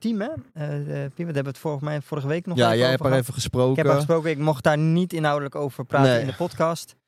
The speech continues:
Speaker 1: Eh, ga ik dus ook niet doen. Maar, ehm, ja, het, het is allemaal een beetje een nare situatie voor haar. Dus we wensen haar er heel veel, eh,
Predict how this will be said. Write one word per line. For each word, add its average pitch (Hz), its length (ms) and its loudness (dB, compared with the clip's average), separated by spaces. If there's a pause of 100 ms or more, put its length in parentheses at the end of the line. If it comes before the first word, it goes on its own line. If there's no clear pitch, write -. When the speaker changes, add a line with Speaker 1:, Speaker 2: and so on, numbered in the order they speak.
(340)
Speaker 1:
Eh, 135 200 -4
ga 131 120 0
ik 120 60 -2
dus 117 120 -2
ook 117 80 2
niet 123 120 2
doen. 156 220 0 (260)
Maar, 123 300 2
ehm, 117 560 -2 (260)
ja, 131 260 0
het, - 380 -14
het 120 140 -10
is 127 60 -2
allemaal 120 160 0
een 120 60 -2
beetje 120 200 -4
een 117 100 -4
nare 110 200 -2
situatie 110 440 -4
voor 113 100 -2
haar. 110 140 0
Dus 120 100 -4
we 117 100 0
wensen 113 280 0
haar 113 140 -2
er 117 60 -2
heel 120 100 -4
veel, 117 320 -2
eh, 117 100 2